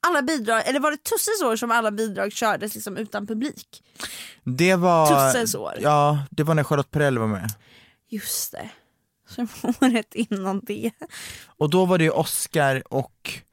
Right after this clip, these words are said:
Speaker 1: Nej, Oscar var tjugotjugotvå.
Speaker 2: Okej, men då var det, mm, Anis och de mer. Vem var det?
Speaker 1: Men Anis ledde väl inte?
Speaker 2: Jo, det var Anis och
Speaker 1: Just
Speaker 2: Oscar.
Speaker 1: det.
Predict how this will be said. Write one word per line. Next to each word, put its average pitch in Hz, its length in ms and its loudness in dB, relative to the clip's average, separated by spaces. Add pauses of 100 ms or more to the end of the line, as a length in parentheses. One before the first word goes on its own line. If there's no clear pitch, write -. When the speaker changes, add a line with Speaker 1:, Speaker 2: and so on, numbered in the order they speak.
(160)
Speaker 1:
Nej, 254 240 0
Oscar 339 340 -2
var 311 80 -2
tjugotjugotvå. 240 1000 -6 (800)
Speaker 2:
Okej, 160 300 2
men 156 160 2
då 160 100 2
var 160 140 4
det, 151 100 4
mm, 135 380 2 (640)
Anis 131 600 0 (360)
och 139 160 -4
de 131 180 -2
mer. 110 300 -2 (180)
Vem 127 120 -4
var 123 60 -2
det? 120 220 -6 (200)
Speaker 1:
Men 240 140 -4
Anis 349 580 -2 (220)
ledde 277 420 -8
väl 60 160 -16
inte? - 400 -20 (240)
Speaker 2:
Jo, 185 600 4 (440)
det 190 100 2
var 220 120 6
Anis 247 360 4
och 190 80 4
Speaker 1:
Just 240 220 0
Speaker 2:
Oscar. 170 240 4
Speaker 1:
det. 113 180 -2